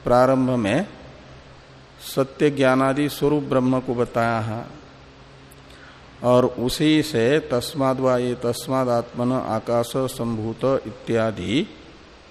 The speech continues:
उत्तर ब्राह्मण के द्वारा आकाशादि जगत का जन्म बताया गया है।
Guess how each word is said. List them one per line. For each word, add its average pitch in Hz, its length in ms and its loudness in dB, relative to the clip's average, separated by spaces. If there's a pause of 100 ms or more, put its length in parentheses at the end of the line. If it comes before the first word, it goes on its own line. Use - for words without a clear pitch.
(1300)
उत्तर 143 360 4
ब्राह्मण 131 460 2
के 131 200 0
द्वारा 113 640 0 (1700)
आकाशादि 120 1040 -2
जगत 120 420 -2
का 110 420 -2 (1000)
जन्म 123 400 0
बताया 101 460 -2
गया 85 220 -6
है। - 400 -12